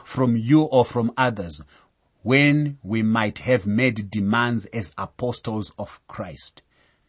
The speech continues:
First Thessalonians two, verse six. Actually, Paul never sought position or honors. He never received any honorary degrees.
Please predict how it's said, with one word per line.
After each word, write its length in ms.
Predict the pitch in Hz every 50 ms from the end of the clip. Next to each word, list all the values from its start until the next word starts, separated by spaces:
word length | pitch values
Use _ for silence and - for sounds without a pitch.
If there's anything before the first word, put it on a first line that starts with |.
| _ _ _
First 420 | _ - - 113 113 - - - 110
Thessalonians 840 | - - 101 - - 104 98 104 110 110 110 110 110 110 101 - - -
two, 320 | - - 139 113 85 76 - _ _ _ _ _ _ _ _ -
verse 260 | 82 80 98 98 -
six. 580 | - - - 123 107 78 - - - - - - _ _ _ _ _
Actually, 400 | - 120 120 - - 120 113 120
Paul 300 | 120 - - 143 139 131
never 280 | 123 123 131 123 101 117
sought 460 | 107 - - - 113 107 - - -
position 560 | - 123 101 87 104 139 123 - - 135 120 117 -
or 180 | 120 117 117 -
honors. 420 | 156 165 151 131 92 82 73 - - _ _ _ _ _ _
He 140 | - 131 120
never 400 | 110 110 123 139 131 113 127 117
received 600 | 107 107 107 - - - 143 139 127 110 98 113 - -
any 260 | 135 139 139 143 135 - _
honorary 520 | 151 151 151 147 139 127 117 117 110 110 101
degrees. 720 | 92 92 113 107 101 107 123 160 180 147 107 87 78 -